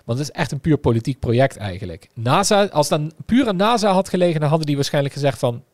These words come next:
"Dit moeten we niet meer doen. Dat is veel te idioot plan." Ehm, alleen de Amerikaanse Senaat, die zei de hele tijd van, "Nou, pomp er nog maar wat meer geld in, want het levert ontzettend veel banen op in mijn district."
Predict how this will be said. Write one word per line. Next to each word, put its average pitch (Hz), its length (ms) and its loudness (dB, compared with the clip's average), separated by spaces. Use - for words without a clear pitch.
"Dit 127 160 -4
moeten 120 180 -4
we 120 60 -4
niet 117 120 -4
meer 104 80 -6
doen. 135 220 0
Dat - 380 -20
is - 80 -16
veel 117 120 2
te - 100 -12
idioot 110 380 -4
plan." 120 300 -2
Ehm, 123 380 0
alleen 165 400 2
de 156 120 0
Amerikaanse 151 680 0
Senaat, 139 540 -2
die 156 100 -4
zei 143 160 2
de 139 60 2
hele 139 120 4
tijd 131 180 -2
van, 135 100 -4
"Nou, 123 120 -2
pomp 160 260 0
er 151 60 -6
nog 190 140 2
maar 175 100 0
wat 135 120 0
meer 123 180 0
geld 101 260 -2
in, 120 80 -4
want 165 100 -6
het 180 100 -4
levert 180 160 -2
ontzettend 151 380 -2
veel 135 120 4
banen 156 380 2
op 110 220 -4
in 127 140 -4
mijn 113 240 -2
district." 175 460 -4